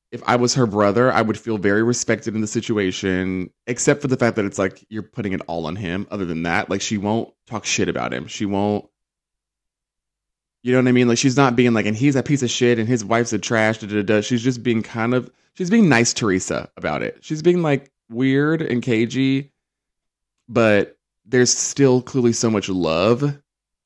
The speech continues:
And you can tell that there's love from Teresa as well, because in the confessionals, when they're clearly asking her about the, the day when Melissa's drawing the portrait and this and that, she's, like, crying still. The Botox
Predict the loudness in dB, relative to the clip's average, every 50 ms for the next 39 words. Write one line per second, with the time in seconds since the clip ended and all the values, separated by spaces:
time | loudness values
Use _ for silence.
0 | _ _ _ _ _ _ _ _ _ _ _ _ _ _ _ _ -2 2 4 4
1 | 4 4 2 0 0 -2 -2 -2 0 2 2 2 2 2 2 4 2 2 2 2
2 | 4 4 2 2 0 -2 -4 -2 -2 -2 0 2 2 2 2 0 0 0 0 2
3 | 0 0 0 2 0 0 0 0 -2 -2 -2 -2 -4 -4 -2 -2 -4 -2 -2 -2
4 | 0 0 0 -2 -2 -2 -2 -2 -4 -4 -6 -4 -2 0 2 2 2 2 0 -2
5 | -2 -4 -4 -4 -2 -2 -2 -2 -2 -2 0 0 0 0 -2 -6 _ _ _ _
6 | -4 -2 0 0 0 -2 -6 -10 -8 -6 -4 -2 0 2 2 2 2 0 -2 -4
7 | -6 -10 -10 -8 -4 -2 -2 -2 -2 -2 -4 -4 -2 -2 -2 -2 -4 -6 -8 -8
8 | -6 -4 -4 -4 -2 -2 -4 -4 -2 -4 -6 -6 -8 -6 -4 -4 -4 -6 -2 -2
9 | 0 0 0 -2 -4 -4 -4 -2 -2 0 0 -2 -2 -2 -2 -2 -2 0 -2 0
10 | 0 0 0 0 -2 -4 -4 -8